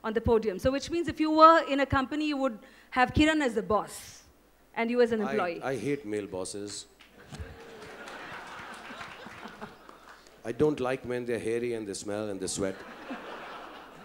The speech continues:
Speaker 2: Women smell sweet, they're nice, they're kinder, and somehow women like me better. I don't know why. So yes, I'd want Kiran to be my boss.
Speaker 1: So this is in the politically correct domain, isn't it?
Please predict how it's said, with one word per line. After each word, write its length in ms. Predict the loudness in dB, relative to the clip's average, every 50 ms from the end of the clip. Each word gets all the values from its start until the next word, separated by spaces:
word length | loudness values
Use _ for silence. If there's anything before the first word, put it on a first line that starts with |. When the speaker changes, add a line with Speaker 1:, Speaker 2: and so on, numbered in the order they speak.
| -20 -20 -20 -20 -20 -20 -14 -10
Speaker 2:
Women 260 | -8 -8 -8 -8 -8
smell 280 | -10 -8 -6 -6 -6 -6
sweet, 400 | -6 -8 -6 -6 -6 -6 -6 -6
they're 120 | -6 -6
nice, 420 | -4 -4 -4 -2 -2 -4 -4 -6 -6
they're 160 | -6 -6 -6
kinder, 480 | -6 -6 -6 -4 -4 -2 -4 -4 -4 -6 -10 -18 -20 -14 -10
and 120 | -8 -6 -4
somehow 240 | -4 -2 0 0 2
women 300 | 2 0 0 -2 -4 -4
like 220 | -6 -6 -6 -8
me 60 | -8
better. 240 | -8 -8 -8 -8 -10 -16 -18 -20 -20 _ _ _ -14
I 60 | -12 -8
don't 100 | -6 -4
know 60 | -4
why. 240 | -4 -4 -6 -6 -10 -14 -16 -20 -20 -20 -20 -20 -20 -20 -18 -16 -10
So 140 | -4 -2
yes, 320 | -2 0 0 -2 -4 -6 -6 -6
I'd 200 | -6 -6 -4 -4
want 260 | -6 -6 -6 -6 -6
Kiran 280 | -6 -4 -4 -4 -6 -8
to 60 | -8
be 120 | -8 -8 -8
my 140 | -8 -8 -8
boss. 400 | -10 -10 -12 -12 -12 -16 -16 -20 -20 -20 -20 -20 -20 -20 -20 -20 -20 -20 -20 -20 -16 -4
Speaker 1:
So 140 | 0 0 2
this 200 | 2 2 2 2
is 120 | 2 4
in 80 | 4 4
the 100 | 4 2
politically 520 | 0 -2 -2 -2 -2 -2 -2 0 0 0
correct 360 | 2 2 2 4 4 2 4
domain, 460 | 4 2 2 2 0 -4 -6 -6 -6 -4
isn't 220 | -4 -4 -2 -2
it? 140 | -2 -4 -4